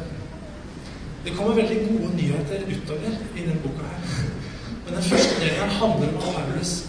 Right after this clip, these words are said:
ønsker å snakke litt til oss om at vi har en Gud som bryr seg.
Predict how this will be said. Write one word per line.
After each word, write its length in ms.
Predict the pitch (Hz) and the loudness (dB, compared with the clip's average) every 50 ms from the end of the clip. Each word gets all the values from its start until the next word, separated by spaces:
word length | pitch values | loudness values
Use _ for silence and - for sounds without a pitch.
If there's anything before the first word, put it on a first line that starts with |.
| - 180 | -4 -2
ønsker 240 | 175 175 175 175 - | 0 0 0 2 0
å 60 | - | 0
snakke 280 | 180 180 - - - 135 | 0 0 0 0 -2 -2
litt 160 | 135 135 - | -4 -4 -4
til 100 | 175 180 | -4 -4
oss 140 | 180 - - - - - - - - - - - - - - - - - - | -2 -2 -2 -4 -6 -8 -10 -10 -10 -10 -8 -10 -10 -10 -10 -12 -12 -8 -6
om 100 | 156 175 180 175 | -2 0 0 0
at 160 | 170 - - - 156 | 0 0 -2 -2 2
vi 80 | 180 | 4
har 360 | 175 180 175 170 - - - 220 | 6 6 6 6 6 6 4 4
en 280 | - - - - - | 2 0 -4 -4 -4
Gud 320 | - - - - - - - - - - - - - - - | -4 -4 -2 -2 -4 -4 -4 -6 -8 -10 -10 -12 -12 -8 -6
som 220 | - - 151 143 | -4 -2 -2 -2
bryr 200 | - - - - - | -4 -4 -4 -4 -4
seg. 200 | - 147 - - | -4 -4 -6 -8